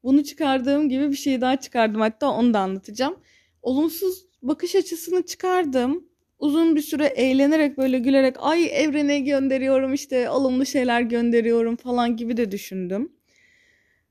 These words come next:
Sonra Access eğitimlerinde hatta sürekli neşe, kolaylık ve ihtişam istedim. Onu hala arada istiyorum açıkçası.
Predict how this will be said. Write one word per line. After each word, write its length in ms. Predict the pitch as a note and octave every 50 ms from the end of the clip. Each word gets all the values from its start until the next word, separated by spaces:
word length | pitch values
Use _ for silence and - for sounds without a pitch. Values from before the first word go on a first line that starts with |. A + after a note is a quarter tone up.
| _ _
Sonra 360 | _ - D#4+ D#4 D#4+ D#4 C#4
Access 580 | - D#4+ D#4 - - - D#4+ D4+ D4+ - - - -
eğitimlerinde 800 | - C4 C4+ B3+ C4 - C4+ C4+ C4 C4 C4 B3+ C4 C4 B3+ C#4
hatta 480 | C4+ C4 C4 C4 _ - C#4 B3 B3+ C4
sürekli 480 | C4 - D4+ C#4+ C4+ C4+ - B3+ B3+
neşe, 280 | A#3+ B3+ C#4+ - G4+ G4+
kolaylık 480 | - G#4+ F4+ D#4+ C#4+ C#4+ D4 D4 -
ve 120 | - B3+ C4
ihtişam 460 | C#4+ C4+ - C4 B3 - C#4+ C4 B3+
istedim. 680 | B3+ B3 - - A#3+ A3 G3 G3 A3+ A#3 C#4 G4 G#4+ _ _ _ _ _ _ _ _ _ _ _ _ _
Onu 200 | - A#3+ A#3+ B3+
hala 260 | B3 A#3 A#3 A#3 A3
arada 280 | A3 A3 G#3 G3 G3 G#3+
istiyorum 580 | G#3 G3+ - - - A3+ G#3+ G#3 G3 G3 F#3+
açıkçası. 880 | - G3 - - - _ - - G3+ G#3 - - - B3 B3+ C#4+ E4+